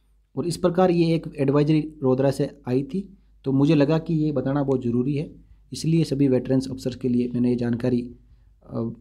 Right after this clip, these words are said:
का एक वीडियो बना के पेश किया है। आशा करता हूँ कि सबको ये पसंद आएगा और कोई ऐसी क्वेरी है तो मैं रिक्वेस्ट करूँगा कि इस वीडियो के कमेंट सेक्शन में अपना कमेंट जरूर करें।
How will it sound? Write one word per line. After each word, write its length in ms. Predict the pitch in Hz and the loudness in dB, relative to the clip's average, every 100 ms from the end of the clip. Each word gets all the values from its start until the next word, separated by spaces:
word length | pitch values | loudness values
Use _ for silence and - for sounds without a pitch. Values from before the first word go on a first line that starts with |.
| _ - | _ -2
का 80 | |
एक 140 | 120 120 | 0 2
वीडियो 240 | 117 135 | 4 4
बना 180 | 127 117 | 2 -2
के 260 | 117 123 - - - | 0 -2 -2 -12 -6
पेश 200 | 127 127 | -4 -2
किया 220 | 135 147 | -2 -2
है। 140 | 170 127 | -4 -4
आशा 200 | 131 151 | -2 0
करता 260 | 151 139 | 0 2
हूँ 140 | 151 147 | 0 0
कि 80 | 147 | -4
सबको 460 | 135 123 139 139 | -4 -2 2 2
ये 100 | 131 | 2
पसंद 360 | 127 127 139 131 | -2 0 0 0
आएगा 360 | 127 120 131 170 - - _ _ _ | 0 0 0 -2 -8 -20 _ _ _
और 160 | 147 156 | 0 0
कोई 240 | 151 156 151 | 0 0 2
ऐसी 280 | 147 - 170 170 - - | 2 0 -2 -2 -8 0
क्वेरी 260 | 156 151 170 | 2 4 2
है 340 | 107 131 131 113 - _ _ _ _ _ | 2 2 2 -2 -14 _ _ _ _ _
तो 80 | 135 131 127 - - _ _ _ _ _ _ _ _ _ _ _ _ - - - - - | 4 4 4 0 -12 _ _ _ _ _ _ _ _ _ _ _ _ -20 -14 -14 -14 -2
मैं 60 | 131 | 2
रिक्वेस्ट 340 | 127 147 165 - | 2 2 0 0
करूँगा 300 | 147 131 135 | 2 4 2
कि 180 | 135 156 - - - _ _ _ - | 0 -2 -4 -12 -20 _ _ _ -12
इस 140 | 123 120 | -8 0
वीडियो 260 | 131 143 | 2 2
के 100 | 143 | 2
कमेंट 280 | 143 131 135 | 0 0 0
सेक्शन 300 | 135 135 135 | -4 -4 -2
में 160 | 135 135 | 0 -2
अपना 240 | 123 131 | -4 -8
कमेंट 340 | 127 127 135 | -4 -2 0
जरूर 220 | 131 131 131 | 0 0 0
करें। 340 | 147 170 - | 0 -2 -8